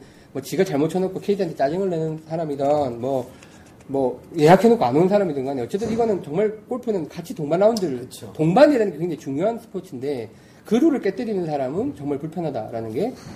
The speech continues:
Speaker 1: 많은 분들의, 예, 그 의견이셨습니다. 그리고 여자분 그 댓글도 되게 궁금했었는데, 여자분 부산 여인님이세요. 잘 치시죠, 이분? "선호 파트너 드라이버 시 다른 사람 칠 때 집중해서 봐주고 굿샷 날려주는 매너."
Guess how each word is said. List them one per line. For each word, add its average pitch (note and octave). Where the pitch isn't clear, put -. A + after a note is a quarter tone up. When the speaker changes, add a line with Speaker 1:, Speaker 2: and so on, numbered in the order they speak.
Speaker 1:
많은 B2
분들의, F3+
예, G#2
그 G2
의견이셨습니다. B2+
그리고 F#3+
여자분 C#4+
그 D3+
댓글도 F#3+
되게 D3
궁금했었는데, D#3
여자분 A3+
부산 B3+
여인님이세요. B3
잘 C#3+
치시죠, A3
이분? C3+
"선호 C4+
파트너 C#4+
드라이버 C#4
시 A#3+
다른 F3
사람 C4
칠 A3
때 A#3+
집중해서 B3+
봐주고 E3
굿샷 E4
날려주는 F#3
매너." B2